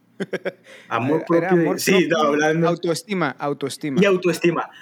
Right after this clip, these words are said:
Speaker 2: ¿Amor propio y autoestima es lo mismo? Pues no,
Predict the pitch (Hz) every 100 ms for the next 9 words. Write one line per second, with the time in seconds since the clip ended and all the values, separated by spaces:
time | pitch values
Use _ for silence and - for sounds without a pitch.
0 | - - 143 175 233 233 226 220 156 -
1 | - 143 147 151 - 185 185 120 - _
2 | _ _ _ - 170 214 220 - 226 247
3 | - _ _ _ 120 107 - 143 127 -